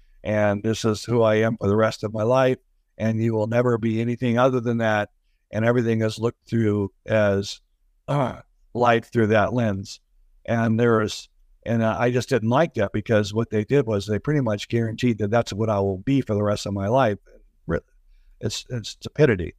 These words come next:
Yeah, I made some serious mistakes. Yes, I, I hurt other people. There's no question.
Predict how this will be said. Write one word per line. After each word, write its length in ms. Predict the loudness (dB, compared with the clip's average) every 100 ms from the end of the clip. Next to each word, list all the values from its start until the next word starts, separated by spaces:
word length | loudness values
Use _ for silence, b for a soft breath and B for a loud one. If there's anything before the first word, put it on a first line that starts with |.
| _ _ _ -8
Yeah, 420 | 0 2 2 0 -6 _ _ -2
I 160 | 2 4
made 300 | 4 2 -2
some 200 | -10 -2
serious 420 | 2 2 0 -6
mistakes. 600 | -10 -6 -6 -8 -14 -20 _ _ _ -6
Yes, 440 | 2 4 4 0 -14 _ _ _ 0
I, 260 | 2 2 0 -4
I 120 | 0 0
hurt 340 | 2 0 0 -2
other 240 | 0 -2
people. 460 | -2 -4 -4 -6 -6
There's 180 | -6 -4
no 140 | -6
question. 400 | -6 -10 -10 -14